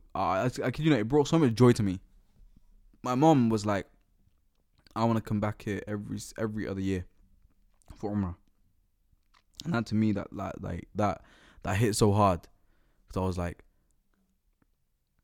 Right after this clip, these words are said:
"Yes, yes. I wanna be back here every other year, every single year if I can." And, like, yeah, I genuinely could, so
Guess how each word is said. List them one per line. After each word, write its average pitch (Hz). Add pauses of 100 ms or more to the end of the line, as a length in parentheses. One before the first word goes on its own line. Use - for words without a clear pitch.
(300)
"Yes, - (420)
yes. 87 (880)
I 92
wanna 101
be 87
back 87
here 82
every 87
other 85
year, 82
every 104
single 98
year 117
if 98
I -
can." 87 (2250)
And, 85
like, - (140)
yeah, 165
I 185
genuinely 87
could, 95
so 85